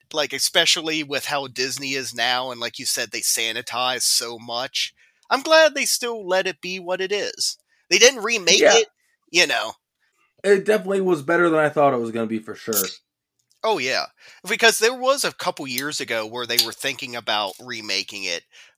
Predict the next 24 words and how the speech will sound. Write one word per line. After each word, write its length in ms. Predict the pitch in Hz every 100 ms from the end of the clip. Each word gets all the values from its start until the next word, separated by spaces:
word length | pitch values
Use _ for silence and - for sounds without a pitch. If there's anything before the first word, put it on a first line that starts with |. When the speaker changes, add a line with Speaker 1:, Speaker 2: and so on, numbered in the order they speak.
| -
Speaker 1:
but, 200 | 139 113
um, 380 | 107 90 78 - _ _ _ _ _ -
the 100 | 151
three 400 | - 170 175 135
stars, 880 | - 143 190 151 101 107 - - -
uh, 300 | 113 104 104 _ _ - -
Mary, 680 | 143 143 147 143 135 127 -
uh, 180 | 131 110 -
I 100 | 123
mean, 220 | 127 110 -
Kathy 400 | - 160 143 151
Najimy, 640 | 123 107 120 117 113 117 - _ _ _ _ -
Bette 220 | 135 131
Midler, 340 | 131 120 120 113
and 120 | 98
Sarah 240 | 135 120
Jessica 320 | 120 117 - 120
Parker 300 | 139 156 117
were 120 | 101
like, 200 | 101 -
"No, 160 | 330 339
we'll 200 | 330 359 247
do 200 | 135 107
it." 180 | 165